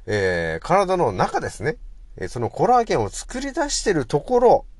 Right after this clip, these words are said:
その作り出す能力が低下してるから老化してるんだから、そこの能力を高めると。そうすれば、おのずとコラーゲンを作る量が増えるんだから、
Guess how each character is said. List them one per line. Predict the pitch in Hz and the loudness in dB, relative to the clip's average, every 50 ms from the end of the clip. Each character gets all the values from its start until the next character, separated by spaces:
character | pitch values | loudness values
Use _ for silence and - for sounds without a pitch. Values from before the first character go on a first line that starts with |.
| - - - - - - - - - - | -18 -16 -16 -16 -18 -20 -20 -20 -20 -20
そ | - - - 185 | -12 -8 -2 -2
の | 180 160 | -2 -2
作 | - - - - 233 | -2 -4 -8 -6 -6
り | 254 262 240 | -6 -2 -2
出 | 349 339 | -2 -2
す | - - | -2 -2
能 | 135 135 165 277 392 403 392 | 0 4 4 4 4 4 2
力 | 233 160 - 135 110 | 2 0 0 -2 -4
が | 90 82 | -4 -4
低 | - - 117 127 | -4 -4 -4 -4
下 | 120 - 139 | -2 -2 -4
し | - - | -2 -2
て | 139 139 | -2 -2
る | 143 127 | -2 0
か | 113 117 135 | 0 2 4
ら | 156 131 101 82 73 | 6 6 4 4 2
老 | 85 95 95 | 0 -4 -4
化 | - 95 85 | -2 -4 -4
し | - | -2
て | 110 107 | -4 -4
る | 104 101 | -4 -4
ん | 98 | -6
だ | 78 - | -8 -10
か | - - 87 | -8 -4 -2
ら、 | 95 85 | -2 -2
そ | - - 92 117 - | -4 -8 -10 -12 -6
こ | - - 233 | -4 -2 0
の | 247 175 | 2 2
能 | 170 220 262 277 | 2 0 0 -2
力 | 277 - 117 | -4 -6 -6
を | 98 | -6
高 | - - 95 - - 214 240 | -4 -4 -6 -2 0 0 2
め | 269 269 180 | 2 2 0
る | 123 - | 0 -4
と。 | - - - - - - - - - - - - - - - - - - - - - | -8 -12 -16 -18 -20 -20 -20 -20 -20 -20 -18 -18 -18 -18 -18 -20 -20 -20 -20 -20 -18
そ | - - 190 233 | -10 -8 -6 -6
う | 262 | -6
す | - - 277 | -8 -8 -4
れ | 269 269 214 | -2 -2 0
ば、 | 139 117 95 82 76 65 | 4 4 4 4 4 0
お | 73 92 107 | -2 -2 -2
の | 151 196 220 | 0 0 0
ず | 208 208 208 | -2 -2 -4
と | 185 165 | -4 -4
コ | - - 147 | -2 0 4
ラ | 190 220 233 214 | 4 6 6 4
ー | |
ゲ | 180 147 127 | 4 2 0
ン | 104 85 | -2 -2
を | 80 76 | -4 -6
作 | - - - 175 190 | -10 -10 -8 -6 -4
る | 165 120 95 | -4 -4 -2
量 | 101 123 156 143 | 0 2 2 2
が | 104 82 - | 2 0 -2
増 | - - 107 131 175 | -2 -4 0 2 4
え | 165 175 | 4 6
る | 165 156 147 120 | 4 4 2 2
ん | 101 90 | 0 -2
だ | 87 82 | -4 -4
か | - 71 67 | -4 -6 0
ら、 | 76 104 107 95 73 | 4 4 6 6 4